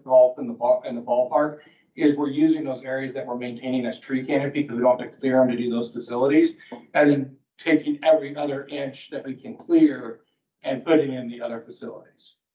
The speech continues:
So it's, it's kind of a, I guess the way to say it is even if you move the dirt bike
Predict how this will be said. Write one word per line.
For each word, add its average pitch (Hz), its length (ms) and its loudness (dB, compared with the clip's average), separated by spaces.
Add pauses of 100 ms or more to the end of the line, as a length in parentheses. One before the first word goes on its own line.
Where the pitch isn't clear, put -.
(280)
So 156 280 2
it's, - 260 -6
it's 147 140 -14
kind 156 220 4
of 139 80 -6
a, - 380 -8 (1160)
I 170 80 -10
guess 165 160 0
the 170 100 -4
way 160 100 4
to 156 240 -2
say - 120 -6
it 143 80 0
is 135 120 -10
even 190 200 -6
if 190 160 0
you 160 80 -6
move 156 320 4
the 135 80 -6
dirt 135 340 -6
bike 131 300 2